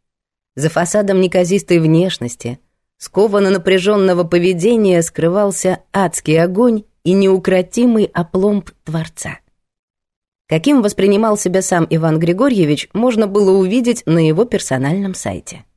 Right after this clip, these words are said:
Его изображение на главной расписной странице создавалось затейливым художником. Длинное, скуластое лицо Селиверстова обрамляли седые локоны до плеч. Он одет в золотистую тогу,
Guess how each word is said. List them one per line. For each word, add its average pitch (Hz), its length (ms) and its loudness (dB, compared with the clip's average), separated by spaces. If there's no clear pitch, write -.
Его 202 360 2
изображение 214 960 2
на 190 160 2
главной 175 640 2
расписной 175 520 0
странице 180 720 0
создавалось 196 800 0
затейливым 214 720 0
художником. 117 720 -8
Длинное, 156 800 0
скуластое 147 640 -2
лицо 147 300 0
Селиверстова 139 840 -2
обрамляли 151 840 0
седые 143 420 -2
локоны 147 420 -2
до 139 140 -8
плеч. 127 460 -8
Он 160 160 2
одет 170 400 0
в 143 80 -10
золотистую 160 760 0
тогу, 151 560 0